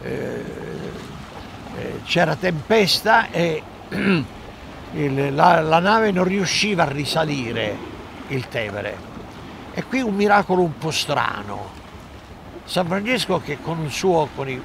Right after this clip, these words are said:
le, il frate che l'accompagnava, che si butta a mare e trascina, eh, la barca, eh, verso, gli fa attraversare l'ostacolo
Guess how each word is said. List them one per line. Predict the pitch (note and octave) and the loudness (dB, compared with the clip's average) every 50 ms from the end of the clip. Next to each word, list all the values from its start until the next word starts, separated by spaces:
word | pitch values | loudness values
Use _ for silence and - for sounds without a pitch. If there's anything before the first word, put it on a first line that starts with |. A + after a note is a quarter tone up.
| - - - B2+ B2+ B2+ B2+ B2 - A#2+ | -8 -8 -8 -6 -6 -6 -6 -6 -6 -6
le, | A#2+ A#2+ A#2 A2+ A2 A2 A2+ - - - - - - - - - - | -6 -4 -4 -4 -4 -6 -8 -10 -12 -14 -14 -16 -14 -14 -14 -12 -6
il | - C#3 C3 | -4 -4 -2
frate | A2 - F3+ G3 F#3 - E3 D3+ | 2 6 8 8 8 6 4 -2
che | C3 D3 | 0 0
l'accompagnava, | D3 C#3+ - - E3 D#3 D#3 F3+ F#3+ F#3+ G#3 A3+ A3+ A3 F#3 E3 - - - - - - - | 0 0 0 -2 -4 -2 0 -2 -2 0 4 4 6 6 6 6 4 4 -2 -12 -16 -14 -6
che | - E3+ D#3 | -2 0 4
si | - - G3 | 4 4 4
butta | E3+ E3+ A3 A3 - - - D#3+ | 4 4 2 2 2 4 4 4
a | D#3 | 4
mare | D3 C#3+ D3 D3 C#3 C3 C#3 D3 F3+ F3+ - - - - - - - - - - - - - - - - - | 6 6 6 6 6 6 4 2 2 0 0 -4 -10 -14 -14 -16 -16 -16 -16 -16 -16 -18 -18 -16 -16 -12 -4
e | - - - - | -4 -4 -4 -2
trascina, | - F3+ G#3+ F#3 E3 - - - G#3+ A3 G3 E3+ D3+ C#3 C3 A#2 - - - - - - - - - - - - | -2 0 2 2 2 2 0 0 0 0 0 2 2 2 2 0 -2 -6 -14 -16 -16 -16 -16 -16 -16 -18 -16 -10
eh, | - A#2 B2 B2 A#2 A#2+ | -8 -6 -4 -2 -2 2
la | C#3 D#3+ D#3 | 4 4 6
barca, | C#3 D3+ E3 E3 F3 E3 - - - G3 G#3 - - - - - - - - - - - - - - - - | 10 12 12 12 12 8 6 0 2 4 4 4 2 -2 -12 -18 -18 -18 -18 -18 -18 -18 -18 -18 -18 -12 -6
eh, | C3+ C3 C#3 C3+ C3+ C#3+ C3+ | -4 -2 -2 -2 -2 -4 0
verso, | B2+ D3 F3+ F#3+ E3+ - - - F3 F3 E3+ D3+ C#3+ C#3+ - - - - - - - - - | 8 10 10 10 10 8 2 2 4 4 4 4 2 0 -4 -10 -14 -14 -14 -14 -16 -14 -6
gli | - D#3+ E3 D#3 E3 | -2 0 2 2 4
fa | - F#3+ | 6 6
attraversare | G3+ - - F#3 F#3+ G3 F3+ F#3+ F3+ D#3+ - - G#3 A3 F#3 E3+ | 6 6 8 8 8 8 8 6 2 2 4 6 8 8 8 6
l'ostacolo | D#3+ F3 E3+ D3 - - F3 D#3 D3 C3+ - E3+ F3+ G3 G3 F3+ | 4 4 4 2 2 4 4 4 4 4 2 2 4 4 4 2